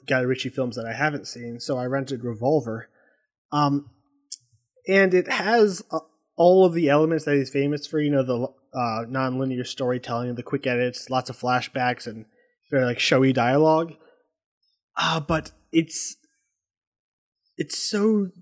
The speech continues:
just boring and completely incomprehensible. As best I can tell, it's like a, uh, the whole thing is this, like, deep psychological exercise with lots of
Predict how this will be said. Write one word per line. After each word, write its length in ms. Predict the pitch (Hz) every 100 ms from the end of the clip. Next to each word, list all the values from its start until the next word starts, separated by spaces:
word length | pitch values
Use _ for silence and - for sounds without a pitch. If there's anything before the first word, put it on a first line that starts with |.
| -
just 320 | 156 - - _ _ _ _ _ _ _ _ _ - _ _ _ _ _
boring 640 | 151 147 151 160 165 165
and 140 | 147 131
completely 600 | 139 131 160 165 147 151
incomprehensible. 1000 | 151 147 147 147 143 123 131 165 165 156 - - -
As 140 | 220 175
best 300 | 233 403 -
I 80 | 226
can 180 | 196
tell, 240 | - 196 185
it's 260 | 175 151
like 200 | 170 165
a, 140 | 156 151
uh, 220 | 131 123 - _ _ _ _ _ -
the 100 | 160
whole 340 | - 208 196
thing 280 | 185 185 165
is 140 | 143
this, 200 | 147 143
like, 160 | 143 131 113 -
deep 380 | 135 160 - -
psychological 840 | - 147 143 139 127 131 147 147 143
exercise 800 | 135 - 170 - 165 165 165 139
with 160 | 131
lots 260 | 135 131 -
of 220 | 131 117